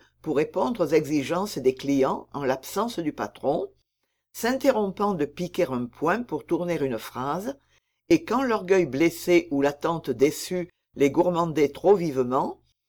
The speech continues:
celui qui était attaqué faisait un plongeon et disparaissait sous le comptoir. La procession des seigneurs mécontents faisait un tableau plein de détails curieux.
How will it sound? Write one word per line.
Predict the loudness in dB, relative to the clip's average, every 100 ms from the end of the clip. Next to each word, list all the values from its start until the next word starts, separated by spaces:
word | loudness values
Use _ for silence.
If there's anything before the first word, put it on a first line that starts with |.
| _ _
celui | -4 0 2 2 2
qui | 2
était | 2 2 0
attaqué | -4 -6 2 4 4
faisait | 0 -2 -2 0
un | -2
plongeon | -2 -2 -2 -2 -2 -2 -4 _ _ -2
et |
disparaissait | 0 -2 -2 -2 -2 -2 -2 -4
sous | -2
le | -2
comptoir. | -2 -4 -6 -8 -8 -10 _ _ _ _ _ _ _ _ _ _ _ _ _ _ -4
La | -2
procession | 2 0 2 0 2 2 4
des | 2
seigneurs | 4 2 2 0 0
mécontents | 0 0 -2 -2 -4 -2
faisait | -2 0 0
un | -2
tableau | -2 -4 -2 2 2
plein | 0 -2 2
de | 2
détails | 2 0 0 -2 -2
curieux. | -6 -4 -8 -8